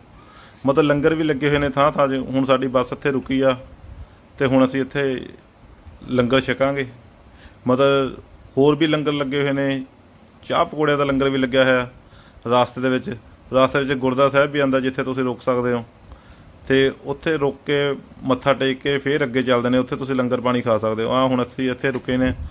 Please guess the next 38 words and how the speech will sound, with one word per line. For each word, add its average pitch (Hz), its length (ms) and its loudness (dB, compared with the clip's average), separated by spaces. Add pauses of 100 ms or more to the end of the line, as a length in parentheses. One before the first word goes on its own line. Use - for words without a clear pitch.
(480)
ਇੱਥੇ 131 260 2
ਲੰਗਰ 123 300 0
ਲੱਗਿਆ 117 280 0
ਹੋਇਆ 120 140 2
ਸੀਗਾ 131 240 0 (540)
ਤੇ 123 60 -4
ਉਹ 131 100 0
ਅਸੀਂ 131 140 -4
ਛਕ 120 260 0
ਲਿਆ। 123 200 0 (680)
ਹੁਣ 120 120 2
ਅਸੀਂ 127 140 -4
ਚੱਲ 110 260 2
ਪਏ 117 180 -2
ਹਾਂ 110 120 0 (400)
ਫੇਰ, 139 260 2 (840)
ਜਾਣੀ 135 220 2
ਕਿ 151 120 0
ਵਿਊ 156 280 2
ਬਹੁਤ 151 260 -2
ਹੀ 160 40 -2
ਜ਼ਿਆਦਾ 135 260 6
ਵਧੀਆ 131 300 0
ਵਾ, 98 200 0 (240)
ਤੁਸੀਂ 131 180 -2
ਦੇਖ 127 260 2
ਹੀ 139 80 0
ਰਹੇ 135 120 2
ਹੋ। 135 140 0 (920)
ਆਹ 120 100 2
ਦੇਖ 110 220 0
ਲਓ, 104 180 -2 (880)
ਪਰ 156 120 -4
ਖਾਈਆਂ 160 400 2
ਬਹੁਤ 139 260 -4
ਨੇ, 117 160 -2 (920)
ਡੂੰਘੀਆਂ 139 320 2
ਡੂੰਘੀਆਂ। 131 360 0